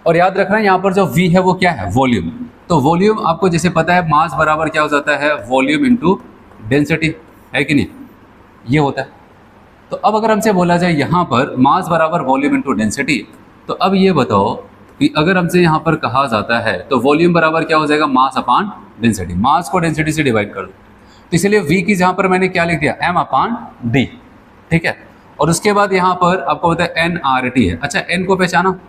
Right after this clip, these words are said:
एन को पहचाना, ये कौन है, मोल। और मोल को लिखना चाहे तुम कह सकते हैं मास upon मोलर मास। तो यहाँ पर रख दिया क्या, इसकी जहाँ पर मैंने वी की जहाँ पर मास upon density,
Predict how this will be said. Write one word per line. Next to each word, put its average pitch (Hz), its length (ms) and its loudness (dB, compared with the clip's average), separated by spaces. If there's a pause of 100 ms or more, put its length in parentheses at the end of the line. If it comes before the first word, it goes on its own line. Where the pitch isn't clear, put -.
(580)
एन 139 120 2
को 180 100 0
पहचाना, 165 360 0 (120)
ये 165 80 4
कौन 170 200 0
है, 170 300 -2
मोल। 107 280 2 (340)
और 156 140 2
मोल 170 240 2
को 190 80 0
लिखना 175 300 2
चाहे 165 160 0
तुम 165 100 2
कह 160 120 0
सकते 156 240 -2
हैं 156 80 2
मास 131 300 0
upon 143 340 -2 (520)
मोलर 135 320 4
मास। 147 300 -2 (760)
तो 151 60 0
यहाँ 151 200 2
पर 170 160 -2
रख 156 140 -2
दिया 170 160 2
क्या, 170 460 -2
इसकी 180 260 0
जहाँ 160 320 2
पर 160 140 2
मैंने 147 260 2 (100)
वी 135 240 2
की 165 120 2
जहाँ 143 300 0
पर 151 140 0
मास 127 300 2
upon 117 300 -2
density, 131 460 0